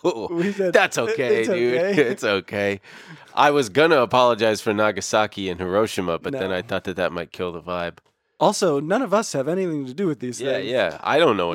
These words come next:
Speaker 2: could
Speaker 1: anybody
Speaker 2: just
Speaker 1: who died in kamikaze attacks.
Speaker 2: We could just vibe out.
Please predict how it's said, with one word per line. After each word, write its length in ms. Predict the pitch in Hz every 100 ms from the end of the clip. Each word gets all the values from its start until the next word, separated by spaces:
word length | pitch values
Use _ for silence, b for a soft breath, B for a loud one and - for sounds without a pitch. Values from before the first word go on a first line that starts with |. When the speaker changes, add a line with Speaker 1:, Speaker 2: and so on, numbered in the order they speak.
| 92
Speaker 2:
could 40 | -
Speaker 1:
anybody 160 | 90
Speaker 2:
just 120 | 85
Speaker 1:
who 100 | 92
died 300 | 92 92 92
in 200 | 92 85
kamikaze 680 | 76 92 92 92 98 90 90
attacks. 480 | 87 104 117 - - -
Speaker 2:
We 120 | 143
could 100 | 139
just 180 | 123 -
vibe 280 | 110 110 107
out. 260 | 107 120